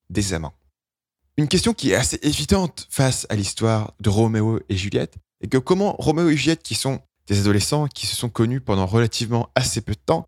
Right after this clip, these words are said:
peuvent devenir suffisamment amoureux pour se suicider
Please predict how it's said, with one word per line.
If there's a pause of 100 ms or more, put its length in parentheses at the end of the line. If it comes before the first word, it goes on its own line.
(140)
peuvent (140)
devenir (260)
suffisamment (140)
amoureux (480)
pour
se
suicider